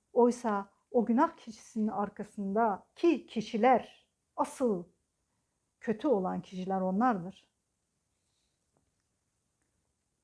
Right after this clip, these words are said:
Sonuçta Yılmaz, Yakup ve Hatice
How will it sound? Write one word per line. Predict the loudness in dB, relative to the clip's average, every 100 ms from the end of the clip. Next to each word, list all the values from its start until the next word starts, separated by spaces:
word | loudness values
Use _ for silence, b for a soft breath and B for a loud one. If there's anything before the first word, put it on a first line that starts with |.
| _ _ _ _ _ _ _ _ _ _ _ _ _ _ _ _ _ _ _
Sonuçta | -8 0 2 2 0 2 4 2 0 _ _ _ _ _ _ _ _ _ _ _ _ _ _ _ _ _ -2
Yılmaz, | 2 6 6 6
Yakup | 6 8 6 -2 -2
ve | -2
Hatice | 0 -2 -4 -2 -2